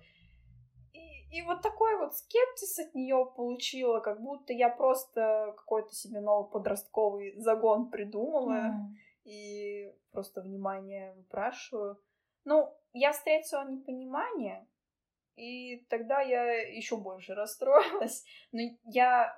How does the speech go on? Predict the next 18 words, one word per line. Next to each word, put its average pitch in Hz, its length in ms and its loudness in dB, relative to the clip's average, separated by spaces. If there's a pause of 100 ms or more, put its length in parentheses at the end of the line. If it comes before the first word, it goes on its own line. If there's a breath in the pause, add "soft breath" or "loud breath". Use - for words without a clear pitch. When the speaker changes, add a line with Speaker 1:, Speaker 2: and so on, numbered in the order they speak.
(160)
Speaker 1:
в 214 100 -12
это 240 220 0
же 233 140 -4
время 254 400 -4
и 208 40 -10
гордилась, 208 760 0
что - 180 -8
я 226 300 2
Speaker 2:
Мгм. 214 200 -6
Speaker 1:
впервые 220 360 -2
с - 80 -12
кем-то 185 720 -6
с - 100 -18
этим 185 260 -20
поделилась, 196 360 -4
особенно 180 220 -14
с - 160 -18
мамой. - 400 -8